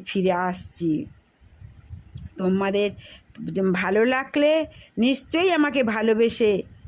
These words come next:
সাবস্ক্রাইব দিতে ভুলো না এবং লাইকও করো। জয় যিশু, তোমরা ভালো থেকো। ঈশ্বর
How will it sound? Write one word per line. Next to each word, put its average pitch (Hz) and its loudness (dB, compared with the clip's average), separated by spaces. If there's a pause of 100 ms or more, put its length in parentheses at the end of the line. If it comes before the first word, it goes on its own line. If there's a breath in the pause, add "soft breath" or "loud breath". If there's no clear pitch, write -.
(120)
সাবস্ক্রাইব 226 0
দিতে 190 -2 (460 loud breath)
ভুলো 185 2
না 170 0 (280)
এবং 175 0 (240)
লাইকও 180 0
করো। 156 -4 (920)
জয় 185 0
যিশু, 214 -2 (100)
তোমরা 277 0
ভালো 190 -2
থেকো। 247 -2 (400 loud breath)
ঈশ্বর 247 -2